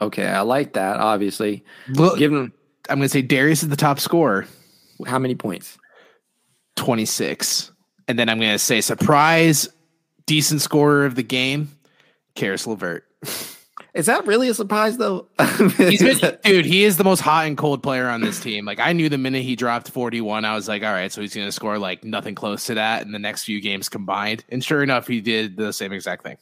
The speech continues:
Speaker 2: <laughs>
Speaker 1: Hey, if he drops that much, you know, if he, if he goes for twenty plus again tonight, I'll, uh,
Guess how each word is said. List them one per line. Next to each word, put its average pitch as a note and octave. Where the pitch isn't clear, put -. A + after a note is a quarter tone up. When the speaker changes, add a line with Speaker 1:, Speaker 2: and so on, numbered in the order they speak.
Speaker 2:
<laughs> -
Speaker 1:
Hey, A#2+
if B2+
he D#3
drops E3
that D3
much, C#3
you B2
know, A2
if A#2
he, C3
if A#2+
he D3
goes D3
for C#3+
twenty C3+
plus B2+
again A#2
tonight, G#2+
I'll, G#2+
uh, G#2+